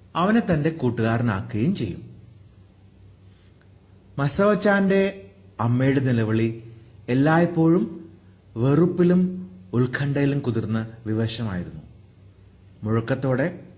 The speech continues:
ഒരു തീവണ്ടി കടന്ന് വന്ന് മുക്കിക്കൊല്ലുവോളം അത് അന്തരീക്ഷത്തിൽ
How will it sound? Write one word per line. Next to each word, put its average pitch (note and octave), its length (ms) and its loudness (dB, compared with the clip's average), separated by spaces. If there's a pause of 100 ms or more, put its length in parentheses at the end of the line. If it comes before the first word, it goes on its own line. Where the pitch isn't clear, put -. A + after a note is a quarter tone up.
(260)
ഒരു F#3+ 100 2
തീവണ്ടി B2 520 0
കടന്ന് G#2 540 -6
വന്ന് A#2 260 2
മുക്കിക്കൊല്ലുവോളം A2+ 1160 -2
അത് G#2+ 280 -6 (920)
അന്തരീക്ഷത്തിൽ B2+ 720 0